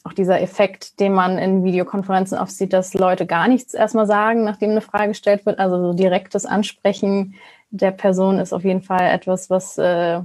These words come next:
wo ich gute Erfahrungen drin gesammelt habe. Hm, tatsächlich kann man sich auch die Tools so ein bisschen zunutze machen. Also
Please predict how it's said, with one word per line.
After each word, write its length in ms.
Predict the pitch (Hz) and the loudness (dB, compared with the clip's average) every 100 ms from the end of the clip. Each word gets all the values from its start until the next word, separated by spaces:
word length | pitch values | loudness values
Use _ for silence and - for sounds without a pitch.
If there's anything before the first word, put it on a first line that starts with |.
| - | -4
wo 60 | |
ich 120 | 190 | -6
gute 180 | 196 220 | -2 2
Erfahrungen 380 | 202 208 202 208 | 2 2 0 2
drin 160 | 208 202 | 0 0
gesammelt 360 | 190 196 196 | 0 0 0
habe. 180 | 202 190 _ _ - _ - - _ _ _ | -2 -4 _ _ -20 _ -20 -20 _ _ _
Hm, 260 | 233 220 214 | 2 4 2
tatsächlich 400 | 214 214 220 214 | 0 -2 -4 -2
kann 180 | - 226 | 0 2
man 100 | 214 | 2
sich 180 | 202 | -2
auch 80 | - | -8
die 120 | - | -8
Tools 360 | 202 254 285 294 | -4 0 0 2
so 60 | 269 | 0
ein 60 | |
bisschen 260 | 247 254 254 | 0 0 0
zunutze 460 | - 254 262 - | 2 2 2 0
machen. 440 | 254 247 254 254 254 | 2 2 2 0 0
Also 340 | 208 196 190 | -2 -2 -4